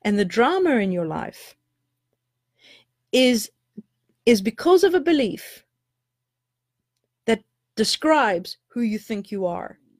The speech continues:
"I'm not good enough. I don't have enough of. I'm not lovable enough.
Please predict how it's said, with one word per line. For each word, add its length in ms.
"I'm 180
not 220
good 140
enough. 500
I 100
don't 160
have 180
enough 400
of. 420
I'm 180
not 220
lovable 440
enough. 360